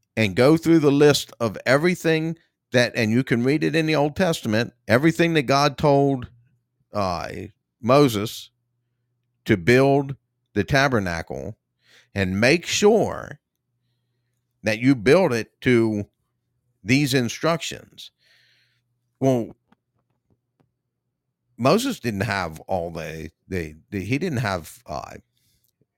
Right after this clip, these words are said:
papers and papers and papers of stuff to, no. He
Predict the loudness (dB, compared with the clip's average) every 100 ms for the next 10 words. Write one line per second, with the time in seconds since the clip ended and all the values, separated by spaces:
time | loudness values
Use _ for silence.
0 | _ -2 0 -2 -8 -8 -4 -4 -4 -8
1 | -10 -6 -2 -2 -4 -6 -6 -4 -4 -4
2 | -10 _ -8 -8 -8 -4 -4 -4 -10 -18
3 | _ _ _ _ _ _ _ _ -4 -2
4 | 0 -2